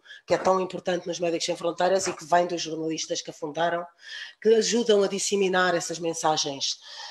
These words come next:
E então nós sempre incentivamos que os doadores sejam regulares, mas nós na página web, M S F ponto org ponto B R, é super fácil,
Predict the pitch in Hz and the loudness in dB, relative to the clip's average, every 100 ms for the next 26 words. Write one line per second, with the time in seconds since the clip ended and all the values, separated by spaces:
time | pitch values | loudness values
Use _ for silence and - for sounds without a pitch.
0 | - _ 185 208 202 202 220 247 226 202 | -16 _ 0 6 6 6 2 0 0 -2
1 | 196 190 202 196 - 180 180 175 180 175 | 0 0 -2 -6 -4 -2 0 0 -2 -4
2 | - - 170 135 - 160 190 190 196 185 | -4 -2 0 0 0 -4 0 0 0 2
3 | 196 190 190 180 190 - - - - - | 2 4 4 6 6 4 -10 -18 -4 2
4 | 180 208 196 - 190 190 185 170 - 170 | 2 4 0 0 -2 0 0 0 -4 -4
5 | 165 175 185 - - _ _ _ _ - | 2 4 4 -2 -16 _ _ _ _ -4
6 | 175 - 196 190 - 185 180 214 | -2 -2 0 -2 4 2 2 -4